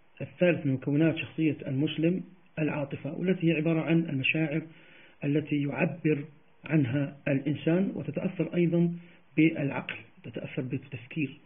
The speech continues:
فإذا كان ال-، ال-، ال-، الفكرة التي في عقل الإنسان إيجابية، يصدر عنه الحب، وإذا كانت الفكرة سلبية، ينتج عن هذه المشاعر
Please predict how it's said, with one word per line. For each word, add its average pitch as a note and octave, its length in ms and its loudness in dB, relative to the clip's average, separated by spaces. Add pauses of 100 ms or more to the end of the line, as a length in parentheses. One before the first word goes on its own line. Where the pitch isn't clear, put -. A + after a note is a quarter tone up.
(400)
فإذا D#3 240 2
كان F3+ 300 4
ال-، E3+ 160 2
ال-، D3+ 280 -2
ال-، C3 760 -6
الفكرة E3 580 0
التي D3+ 280 -4
في D3 140 -2
عقل - 220 0
الإنسان E3 420 0
إيجابية، D3+ 680 0 (440)
يصدر F3 260 0
عنه D#3+ 220 4
الحب، D3+ 340 0 (920)
وإذا D#3 380 0
كانت D3+ 640 0
الفكرة D3 560 -4
سلبية، C#3+ 520 0 (380)
ينتج C#3+ 420 2
عن C#3+ 300 -4
هذه C#3 380 -2
المشاعر B2+ 580 -2